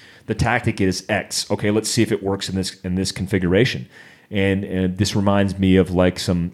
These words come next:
Jeet Kune Do shit, some Bruce Lee hybrid stuff where it's like, hey, Bruce Lee, uh,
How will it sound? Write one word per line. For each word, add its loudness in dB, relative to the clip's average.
Jeet 2
Kune 2
Do 6
shit, -4
some -4
Bruce 2
Lee 2
hybrid 0
stuff -4
where 0
it's -2
like, 0
hey, 2
Bruce 2
Lee, 4
uh, -14